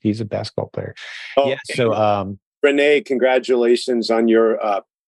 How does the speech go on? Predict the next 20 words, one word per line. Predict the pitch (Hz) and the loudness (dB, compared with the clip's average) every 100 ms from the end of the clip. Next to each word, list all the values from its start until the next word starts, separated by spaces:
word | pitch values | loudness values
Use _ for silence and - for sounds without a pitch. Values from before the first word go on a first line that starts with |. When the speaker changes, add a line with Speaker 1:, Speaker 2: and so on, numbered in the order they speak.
| _ _ | _ _
Speaker 2:
your, | 117 107 101 | 0 2 2
uh, | 92 82 | 2 0
success | - - 120 - 127 110 | -2 0 -2 -2 -6 -6
so | - 120 107 | -2 -2 0
far. | 120 117 117 | 0 2 2
I've | 104 | 0
been | 113 110 104 _ - | -4 -8 -12 _ -12
seeing | - 131 120 | 0 2 4
you | 120 113 | 4 4
on | 107 | 0
Facebook, | 101 117 110 - 110 | 2 0 0 0 0
so | - 110 104 _ - | 0 -4 -4 _ -2
good | 113 | 0
job. | - 110 107 - _ - _ _ _ _ | 2 0 -2 -10 _ -20 _ _ _ _
But | - | 2
I | 135 | 2
do | 123 180 | 4 4
have | 214 | 4
a | 170 | 2
question. | - 139 135 139 123 | 2 0 2 -2 -2